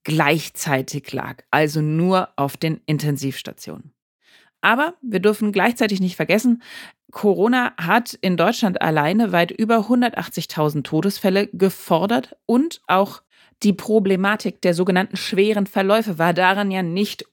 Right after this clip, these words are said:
unbeteiligt. Deshalb wurde ja so händeringend nach einem Medikament zum Start während der Hochphase der Pandemie eigentlich immer gesucht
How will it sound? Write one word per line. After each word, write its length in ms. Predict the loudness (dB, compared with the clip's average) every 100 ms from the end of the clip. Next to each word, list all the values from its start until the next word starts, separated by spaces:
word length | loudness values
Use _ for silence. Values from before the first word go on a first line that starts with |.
| 0
unbeteiligt. 1080 | 2 2 0 -6 -4 -4 -4 -10 -20 -20 -20 _ _ _ _ _ -10
Deshalb 540 | 0 2 2 0 0
wurde 260 | 0 2 2
ja 420 | 2 2 0 -4
so 240 | -2 2 2
händeringend 680 | 2 2 2 0 0 -2
nach 260 | 0 0 0
einem 200 | 0 2
Medikament 720 | 2 0 0 2 2 0 -6 -16 _
zum 180 | -4 -4
Start 520 | 0 2 2 -2 -8
während 400 | 0 2 2 0
der 160 | 0 0
Hochphase 400 | 0 0 0 0
der 100 | -2
Pandemie 600 | 0 0 2 2 0 0
eigentlich 300 | -2 -2 0
immer 300 | 0 0 -2
gesucht 680 | -4 0 0 2 0 0 -8